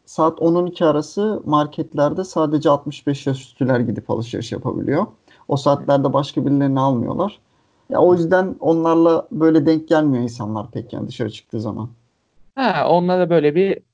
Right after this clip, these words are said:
Speaker 2: farklı bir izolasyon
Speaker 1: Evet, evet,
Speaker 2: yöntemiyle,
Speaker 1: evet.
Speaker 2: e, mağdur etmemek adına mantıklı. Yani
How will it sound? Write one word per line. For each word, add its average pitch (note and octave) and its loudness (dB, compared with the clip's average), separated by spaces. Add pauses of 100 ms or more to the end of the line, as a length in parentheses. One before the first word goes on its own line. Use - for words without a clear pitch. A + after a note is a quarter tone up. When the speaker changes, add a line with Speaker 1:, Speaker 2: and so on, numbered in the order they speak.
(140)
Speaker 2:
farklı E3 -2
bir C#3+ -4
izolasyon C3 0
Speaker 1:
Evet, C#3+ 6
evet, C3+ 4
Speaker 2:
yöntemiyle, A#2 -2
Speaker 1:
evet. - -8 (920)
Speaker 2:
e, C#3+ -4
mağdur D3 2
etmemek A#2 -4
adına D#3+ -8
mantıklı. C4 -8 (380)
Yani D3+ 2